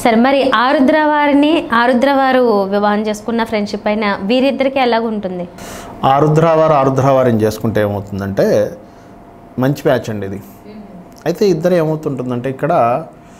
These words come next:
Speaker 2: ఆ, వీళ్ళిద్దరి జాతకాల్లో ముఖ్యంగా మనం చూడాల్సినటువంటిది చంద్రుడి యొక్క స్థితి. ఆరుద్ర నక్షత్రం మీద ఉన్నప్పుడు సహజంగానే ఏమవుతుంటుందంటే వీళ్ళకి ఊహలు ఎక్కువగా ఉంటాయి.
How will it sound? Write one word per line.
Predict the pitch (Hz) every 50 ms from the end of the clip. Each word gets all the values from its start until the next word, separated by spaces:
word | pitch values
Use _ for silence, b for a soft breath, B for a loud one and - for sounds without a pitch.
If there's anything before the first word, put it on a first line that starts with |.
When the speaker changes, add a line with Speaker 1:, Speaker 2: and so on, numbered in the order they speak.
| B B B B B B B - - -
Speaker 2:
ఆ, | 110 110 113 110 110 110 110 110 107 104 101 104 98 95 98 - - -
వీళ్ళిద్దరి | 139 143 143 139 135 135 156 160 156
జాతకాల్లో | 151 151 143 139 147 143 - 135 127 123 123 127 143 151 139
ముఖ్యంగా | 127 123 120 - - 147 151 147
మనం | 139 131 127 120 123 -
చూడాల్సినటువంటిది | 127 123 127 127 127 123 - 123 113 104 - 113 107 107 98 117 135 180 185 143 135 - - - - - - - - - -
చంద్రుడి | 160 165 190 214 220 214 214
యొక్క | 196 165 - - 151
స్థితి. | 139 - - 143 135 147
ఆరుద్ర | 135 - 123 131 135 147 151 156 160 170 165 160
నక్షత్రం | 156 - - 151 - 143 143 139
మీద | 139 135
ఉన్నప్పుడు | 131 127 131 135 147 139
సహజంగానే | - - 131 127 139 147 147 151 147 143 139
ఏమవుతుంటుందంటే | 135 135 135 131 135 - 127 117 120 120 120 120 117 123
వీళ్ళకి | 123 123 123 123 131 143
ఊహలు | 135 139 143 139 151
ఎక్కువగా | 139 135 - 127 113 113
ఉంటాయి. | 104 98 101 101 104 101